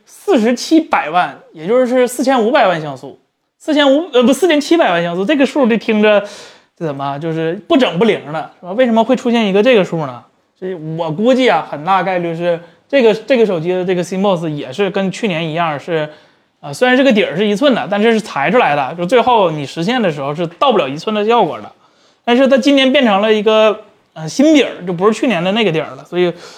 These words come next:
感觉上还是挺有意思的，这一寸底儿。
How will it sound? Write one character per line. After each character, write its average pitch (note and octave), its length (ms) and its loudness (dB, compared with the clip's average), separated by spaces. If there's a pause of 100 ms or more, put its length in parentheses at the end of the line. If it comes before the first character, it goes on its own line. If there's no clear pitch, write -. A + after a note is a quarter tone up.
(340)
感 F3 240 -8
觉 F3+ 160 -6
上 E4 180 0
还 A3 80 -2
是 A3 60 0
挺 A3 140 -2
有 G#3 120 -4
意 G3 180 -2
思 E3+ 180 -2
的， D#3+ 120 -10
这 F#3 60 -6
一 F#3 160 -4
寸 C4 180 -2
底 G3+ 80 -2
儿。 E3 60 -10